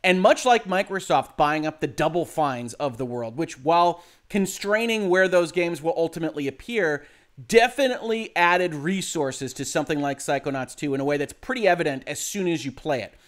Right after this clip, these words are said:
It's the most polished game that Double Fine has ever released, and that optimistic side of me wants to say, Well, that's good. We've got companies with a lot of money, a lot of resources entering the fray,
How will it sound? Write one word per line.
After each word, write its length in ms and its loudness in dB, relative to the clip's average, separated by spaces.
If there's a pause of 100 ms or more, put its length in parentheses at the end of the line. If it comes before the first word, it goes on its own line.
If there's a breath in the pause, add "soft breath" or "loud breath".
(160 soft breath)
It's 160 -8
the 80 2
most 300 0
polished 420 -2
game 220 -2
that 200 -8
Double 240 0
Fine 260 -4
has 160 -6
ever 160 -2
released, 560 -6 (420 soft breath)
and 180 2
that 260 -2
optimistic 800 0
side 320 2
of 60 -8
me 120 -4
wants 220 -4
to 80 -6
say, 40 -4
Well, 140 -4
that's 220 -2
good. 340 -2
We've 120 -8
got 280 0 (440)
companies 480 -4
with 120 -6
a 40 -4
lot 160 -6
of 60 -12
money, 240 0
a 60 2
lot 160 -4
of 80 -12
resources 560 0
entering 340 0
the 60 -2
fray, 400 2